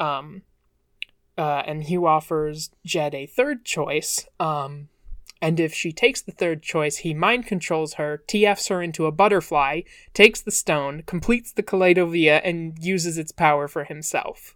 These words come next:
Like, when I played that ending, for me, that was an ending in which Hugh takes advantage of Jed in a moment where she's very emotionally weak,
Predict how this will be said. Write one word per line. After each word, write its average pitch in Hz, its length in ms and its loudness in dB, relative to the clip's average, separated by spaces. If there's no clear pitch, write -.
Like, - 380 -8
when 165 200 0
I 240 240 2
played 190 260 4
that 160 320 4
ending, 143 480 -10
for - 180 -8
me, 220 400 -4
that 170 220 4
was 190 160 2
an 180 120 -6
ending 151 420 -4
in 147 200 -8
which 143 240 -4
Hugh 185 260 -4
takes - 320 -2
advantage 147 600 -2
of 139 140 -10
Jed 143 400 0
in 143 240 -8
a 139 80 -8
moment 143 460 -6
where 143 100 -4
she's 147 220 -8
very 185 320 4
emotionally 156 640 -4
weak, 147 360 -8